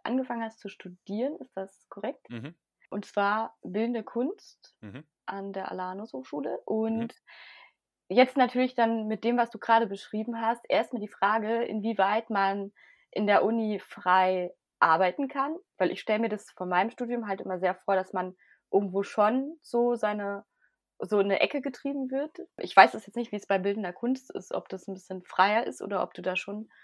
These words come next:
Speaker 1: Vorgaben haben musst, die eventuell deine Bildsprache verändern könnten.
Speaker 2: Hm, äh, also wir haben halt Epochen, in denen wir arbeiten, ne? Also dann ist
Speaker 1: Hm.
Speaker 2: im Prinzip das Grundthema Raumgestaltung vorgegeben oder Landart,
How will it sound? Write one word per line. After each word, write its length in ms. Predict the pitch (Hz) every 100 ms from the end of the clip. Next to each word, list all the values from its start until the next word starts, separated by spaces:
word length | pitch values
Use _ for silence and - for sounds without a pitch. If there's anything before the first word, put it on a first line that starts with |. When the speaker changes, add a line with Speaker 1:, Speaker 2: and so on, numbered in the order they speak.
| - _ _
Speaker 1:
Vorgaben 720 | - 202 202 208 233 233 233 _
haben 340 | - 196 220
musst, 280 | 220 240 _
die 120 | 202
eventuell 760 | 185 202 220 - - 196 208 214 _ _ -
deine 260 | 175 190
Bildsprache 600 | 180 202 208 - 185 196
verändern 540 | 175 - 175 208 254 285 _ _ _ -
könnten. 480 | 247 247 262 285 370 _ _ _ _ _ _
Speaker 2:
Hm, 300 | 123 120 101 _ _ _ -
äh, 260 | 113 110 104
also 180 | 110 107
wir 80 | 110
haben 120 | 151
halt 140 | 139
Epochen, 540 | 135 - - 160 110 98
in 140 | 98
denen 240 | 101 101
wir 140 | 98 90
arbeiten, 520 | 95 98 95 95 113
ne? 100 | 143
Also 180 | 160 110
dann 120 | 104
ist 160 | - 117
Speaker 1:
Hm. 80 |
Speaker 2:
im 40 | 110
Prinzip 380 | 117 107 123 -
das 180 | 104
Grundthema 560 | - 110 131 - 123 117
Raumgestaltung 960 | 95 101 123 131 127 - 113 120 120 113
vorgegeben 720 | - 120 113 104 110 113 113
oder 180 | 90 90
Landart, 840 | 90 101 123 - 101 110 107 -